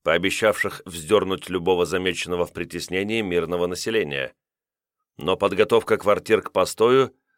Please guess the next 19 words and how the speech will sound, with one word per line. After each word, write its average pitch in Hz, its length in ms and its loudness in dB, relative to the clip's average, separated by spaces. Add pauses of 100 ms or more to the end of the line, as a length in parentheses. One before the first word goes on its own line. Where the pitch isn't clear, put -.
(120)
вроде 95 340 0
как 101 200 -2
не 101 80 -4
считается 127 520 0
притеснением. 76 840 -6 (800)
Жак 95 360 0
Лепаж 101 500 0 (200)
в - 120 -14
глубине 104 420 0
души 101 300 -2
чувствовал 107 560 0
какую-то 101 440 -4
неправильность 90 800 0
происходящего, 82 920 -2 (540)
поэтому 101 340 2
старался 101 480 2
исполнять 92 540 2
порученное 85 580 0
дело 107 380 2